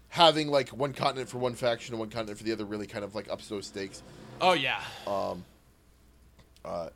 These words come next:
Speaker 1: and I, I, it, I don't know, I'm having a ton of fun with it.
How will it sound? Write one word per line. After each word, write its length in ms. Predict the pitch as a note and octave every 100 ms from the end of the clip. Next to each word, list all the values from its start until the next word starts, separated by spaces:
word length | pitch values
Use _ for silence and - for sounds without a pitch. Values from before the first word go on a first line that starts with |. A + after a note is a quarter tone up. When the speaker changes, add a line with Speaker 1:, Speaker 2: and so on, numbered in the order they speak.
| -
Speaker 1:
and 160 | B2+
I, 100 | C#3+
I, 140 | B2+ B2+
it, 260 | A#2 G2 G#2 - -
I 60 | F#2+
don't 100 | F2
know, 140 | E2
I'm 120 | G#2
having 280 | A2+ A2 G#2
a 40 | G2
ton 180 | A#2+
of 80 | G2+
fun 180 | G#2+ G2
with 160 | G2 G2
it. 180 | F#2